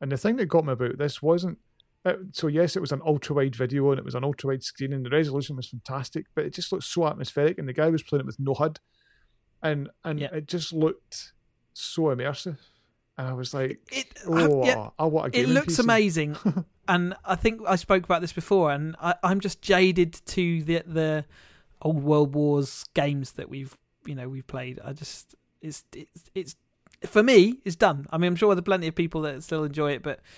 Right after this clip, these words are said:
Speaker 2: it just doesn't seem to hold the attention for me anymore. But it, I have to say, like you, you, it is incredible, the, you know, the fidelity of these things and just
Speaker 1: Just
Speaker 2: how, how immersive they are.
Speaker 1: But also, it, it, it reminded me of, like, the,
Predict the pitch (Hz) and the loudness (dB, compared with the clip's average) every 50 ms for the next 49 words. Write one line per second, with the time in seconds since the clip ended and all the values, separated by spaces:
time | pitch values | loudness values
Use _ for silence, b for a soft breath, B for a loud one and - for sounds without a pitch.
0 | b b b b b b 131 - - 180 165 196 170 - - 180 165 165 156 - | b b b b b b -16 -16 -10 -4 -2 -2 -2 0 0 0 0 -2 -4 -6
1 | - 151 143 156 147 156 147 143 139 131 _ _ _ _ - 90 92 - 135 - | -8 -10 -8 -4 -2 -2 -2 -2 -4 -8 _ _ _ _ -20 -16 -14 -12 -12 -10
2 | - 151 143 - - - _ - - 127 123 123 123 123 123 127 127 131 - 147 | -8 -10 -10 -10 -14 -20 _ -16 -14 -12 -12 -12 -12 -12 -10 -10 -10 -6 -6 -4
3 | 110 147 165 165 - - 185 - 165 151 185 190 - - - 160 143 143 147 - | -4 -4 -4 -6 -6 -8 -6 -4 -2 0 0 -2 -2 0 0 0 0 0 -2 -6
4 | - b b b b b b b 175 170 143 143 175 170 165 160 - _ _ 208 | -14 b b b b b b b 2 2 2 2 -2 -2 -2 -4 -6 _ _ _
5 | 190 180 160 185 160 151 135 135 143 143 151 127 117 - _ _ - - - - | _ -10 -4 0 0 0 2 0 -2 -4 -6 -8 -8 -14 _ _ -20 -14 -6 -2
6 | 190 165 151 151 143 - 170 151 139 131 135 131 131 131 135 131 - _ _ _ | 0 0 0 0 -2 0 0 0 0 0 -4 -4 -4 -6 -8 -8 -10 _ _ _
7 | _ _ _ - 160 143 135 123 120 135 - - 139 123 151 139 135 131 - - | _ _ _ -12 -10 -8 -8 -8 -8 -10 -10 -8 -4 -2 -2 -2 -2 -4 -6 -8
8 | 131 127 120 131 127 123 123 - 139 127 127 123 - - 127 123 123 120 - - | -8 -8 -8 -8 -10 -10 -8 -10 -10 -8 -8 -10 -10 -10 -10 -10 -10 -10 -8 -8
9 | 156 131 - 131 131 127 127 127 - - - - 147 139 135 131 131 131 127 127 | -8 -6 -6 -6 -6 -6 -8 -12 -14 -16 -12 -10 -8 -8 -6 -8 -8 -10 -12 -14
10 | _ _ - - - 147 143 135 123 - 143 135 135 127 123 127 123 127 - 139 | _ _ -16 -8 -6 -4 -4 -4 -6 -8 -10 -10 -8 -8 -6 -6 -6 -8 -10 -8
11 | 127 - 160 165 185 180 185 180 - - 208 175 156 147 135 - _ - - 175 | -4 0 2 4 4 4 4 4 2 2 2 4 4 2 0 -4 _ -12 -8 -8
12 | - - - 175 - - - 156 160 - _ - 208 190 180 185 160 156 151 147 | -8 -8 -8 -12 -10 -6 -6 -6 -6 -6 _ -10 -6 -6 -6 -4 -2 -2 -2 0
13 | 151 160 170 160 180 170 160 160 156 147 143 139 135 131 131 123 117 - - 135 | 0 0 0 0 0 -2 -2 -2 -2 0 2 2 4 4 2 0 -2 -4 -4 -4
14 | 123 131 - - _ - 131 127 123 123 | -4 -4 -6 -12 _ -6 -4 -4 -4 -4